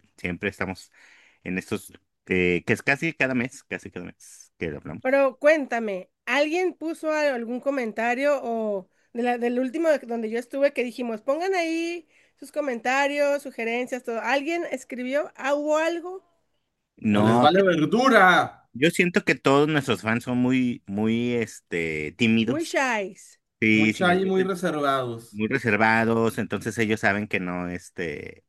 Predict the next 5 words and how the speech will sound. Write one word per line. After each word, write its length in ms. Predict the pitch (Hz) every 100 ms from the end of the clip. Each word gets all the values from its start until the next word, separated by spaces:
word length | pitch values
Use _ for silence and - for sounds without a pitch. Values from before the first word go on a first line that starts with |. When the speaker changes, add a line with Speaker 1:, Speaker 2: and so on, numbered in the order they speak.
| _
Speaker 1:
uh, 960 | 87 82 92 117 131 135 131 127 117 110
mira, 260 | 92 90 -
qué 100 | -
chidillo. 380 | 214 90 330 508
Speaker 2:
Uh. 760 | 554 466 415 381 370 370 370